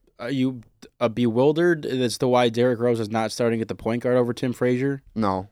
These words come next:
Speaker 2: I think they just wanna keep it, like, their rotation with Luke and, uh, Derrick Rose. I, I don't, I, I don't hate it.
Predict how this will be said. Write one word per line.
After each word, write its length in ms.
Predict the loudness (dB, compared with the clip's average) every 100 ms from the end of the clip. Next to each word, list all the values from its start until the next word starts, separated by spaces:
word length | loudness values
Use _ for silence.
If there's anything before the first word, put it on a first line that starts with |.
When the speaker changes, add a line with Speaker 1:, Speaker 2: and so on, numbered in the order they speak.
| -2
Speaker 2:
I 140 | 0
think 220 | 2 0 2
they 120 | 2
just 220 | 0 -2
wanna 160 | -2 -2
keep 220 | -4 0
it, 240 | 0 0
like, 200 | -4 -4
their 120 | -2
rotation 520 | -2 -2 -2 -4 -4 -6
with 100 | -6
Luke 320 | -6 -8 -8
and, 240 | -10 -10
uh, 260 | -8 -8 -10 _ _ _ _ _
Derrick 240 | -4 -4 -2
Rose. 280 | -4 -4
I, 160 | -2 0 2
I 20 |
don't, 220 | 2 2 2
I, 300 | 2 2 0
I 20 |
don't 180 | 0 -2
hate 200 | -4 -8
it. 180 | -8